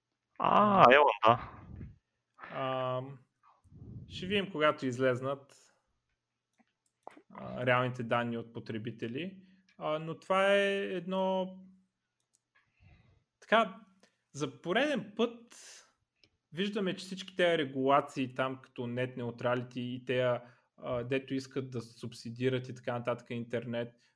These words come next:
Speaker 2: понеже, а, тука, примерно,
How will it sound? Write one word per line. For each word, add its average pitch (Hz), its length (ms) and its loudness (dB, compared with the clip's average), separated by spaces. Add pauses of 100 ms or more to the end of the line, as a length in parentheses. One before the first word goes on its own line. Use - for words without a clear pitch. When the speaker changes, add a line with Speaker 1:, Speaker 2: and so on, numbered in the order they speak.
(100)
Speaker 2:
понеже, 190 840 -2 (560)
а, 175 440 -8 (440)
тука, 185 680 -4
примерно, 175 840 -6